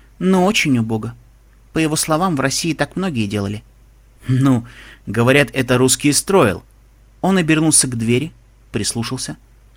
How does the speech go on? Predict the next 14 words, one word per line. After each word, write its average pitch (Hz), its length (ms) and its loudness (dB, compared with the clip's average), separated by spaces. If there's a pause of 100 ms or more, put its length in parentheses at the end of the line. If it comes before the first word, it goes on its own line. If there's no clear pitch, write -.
(120)
потом 117 320 0
продолжил. 120 480 -4 (580)
"Прилетел 165 560 4
наш 107 220 0
мучачес. - 680 -6 (640)
Причем 123 320 2
сразу 143 380 4
рванул 143 340 4
сюда, 147 360 2
даже 104 260 0
в 107 80 -6
гостиницу 123 640 0
не 98 120 -4
заглянул. 101 480 -4